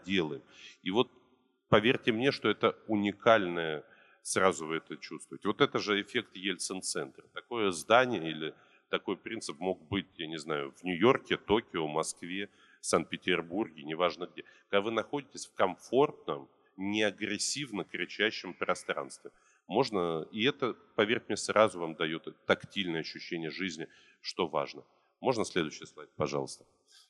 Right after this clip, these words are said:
Вот это тот же самый яркий пример. Это стоит, по-моему, как вы понимаете, для промышленного предприятия это небольшие деньги, по-моему, два миллиона рублей.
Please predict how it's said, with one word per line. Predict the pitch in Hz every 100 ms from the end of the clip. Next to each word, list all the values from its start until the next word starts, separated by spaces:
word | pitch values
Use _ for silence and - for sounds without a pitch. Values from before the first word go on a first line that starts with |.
| -
Вот | 151 180 - -
это | 147 151 147 143 139
тот | - 175
же | 147
самый | - 160 147
яркий | 131 127 -
пример. | 123 - 123 104 80 65 -
Это | 117 - 147
стоит, | 131 - 160 151 -
по-моему, | 113 107 92 80 76 71 _ _ _ _ _
как | 101 110
вы |
понимаете, | 98 107 104 92
для | 85
промышленного | 82 104 107 95 98
предприятия | 87 92 - 98 92 -
это | 85 85
небольшие | 87 90 - -
деньги, | 113 104
по-моему, | 98 85 - -
два | - 92 120
миллиона | 117 85 87 90
рублей. | 87 85 71 67